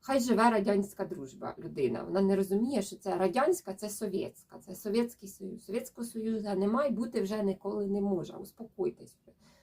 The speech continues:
з тою радянщиною, з тими совками. Так от, у нас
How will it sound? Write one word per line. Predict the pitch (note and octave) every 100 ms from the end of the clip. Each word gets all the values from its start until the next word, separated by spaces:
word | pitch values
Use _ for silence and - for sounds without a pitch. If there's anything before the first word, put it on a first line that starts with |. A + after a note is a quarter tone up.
| -
з |
тою | - G3
радянщиною, | G3+ F#3 C4 C#4 - A3+ G3 G3
з |
тими | - A3 A3
совками. | A3 G3 - - F3 A#3 - _
Так | A#3+ A#3
от, | F#3+ - _ _ _ _ _ _
у | -
нас | A3 C#4+ A4 -